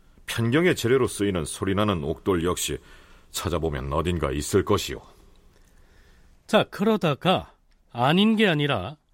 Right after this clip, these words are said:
Speaker 2: 황해도의 옹진현에서 한 껍질에 두 알이 들어있는 검은 빛이 나는 큰 기장, 즉 거서를 발견함으로써 율관 제작에 착수할 수 있었고요.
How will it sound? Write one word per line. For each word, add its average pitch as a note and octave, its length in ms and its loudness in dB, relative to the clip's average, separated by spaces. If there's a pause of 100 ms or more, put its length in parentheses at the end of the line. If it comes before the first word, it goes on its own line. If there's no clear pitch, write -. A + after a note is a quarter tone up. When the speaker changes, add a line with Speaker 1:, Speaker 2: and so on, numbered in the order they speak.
(460)
Speaker 2:
황해도의 G3 760 2
옹진현에서 D#3+ 1200 -2 (280)
한 G3+ 240 -2
껍질에 E3+ 460 0
두 E3 320 0
알이 F#3 220 2
들어있는 D#3 540 0
검은 E3 440 -2
빛이 F3+ 280 -4
나는 F#3+ 280 0
큰 G#3 280 -4
기장, A2 300 -6 (320)
즉 - 180 2 (360)
거서를 E3 680 0
발견함으로써 G#2+ 960 -4 (580)
율관 E3+ 760 2
제작에 B2 480 -4
착수할 - 480 -6
수 - 120 -8
있었고요. A#2 420 -4